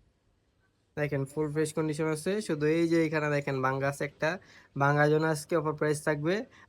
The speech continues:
আর এই যে এখানে একটা ডেন্ট আছে, এটার জন্য আজকে মাত্র পিক্সেল এইট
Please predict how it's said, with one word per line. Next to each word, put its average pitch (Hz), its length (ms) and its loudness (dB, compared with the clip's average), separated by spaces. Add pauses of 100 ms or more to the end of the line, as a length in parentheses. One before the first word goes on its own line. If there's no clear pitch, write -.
আর 139 120 0
এই 151 100 2
যে 156 120 4
এখানে 151 200 0
একটা 143 200 0
ডেন্ট 143 220 4
আছে, 156 160 -2 (120)
এটার 156 240 0
জন্য 156 120 4 (100)
আজকে 151 240 -4
মাত্র 151 160 -4 (120)
পিক্সেল 160 300 0
এইট 185 100 -2